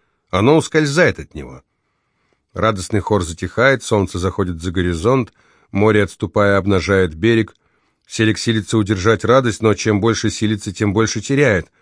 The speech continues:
Как остановить отлив? Как? Как? Пение птиц уже еле слышно. Становится прохладнее. Все уходит от него.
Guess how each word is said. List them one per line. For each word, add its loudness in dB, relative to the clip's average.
Как -2
остановить 0
отлив? -2
Как? -2
Как? -2
Пение 2
птиц -6
уже -2
еле 2
слышно. -2
Становится 0
прохладнее. -2
Все 0
уходит 0
от -6
него. 2